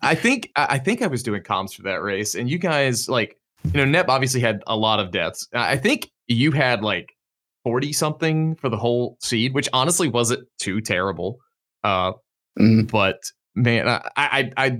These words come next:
Speaker 1: it's funny 'cause I, I remember you doing that, and it just came to me that I remember I was some way involved in that restream, and I thought it was, like,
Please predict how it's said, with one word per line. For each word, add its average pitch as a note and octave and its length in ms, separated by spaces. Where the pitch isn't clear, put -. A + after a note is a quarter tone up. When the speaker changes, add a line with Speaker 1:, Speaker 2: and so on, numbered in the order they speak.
Speaker 1:
it's C3 200
funny C3+ 220
'cause A2 160
I, G#2+ 220
I - 60
remember C3 360
you C3 180
doing B2+ 280
that, F#2+ 220
and G#2 180
it A2+ 100
just A#2+ 260
came A2+ 200
to A2 40
me G#2 120
that G2 120
I G2 40
remember G2 520
I G#2+ 120
was G#2+ 260
some D#3+ 280
way C#3+ 180
involved G#2+ 360
in G#2+ 100
that F2+ 120
restream, G#2 480
and F#2 80
I G2 80
thought G#2+ 200
it - 80
was, F#2+ 220
like, F#2 260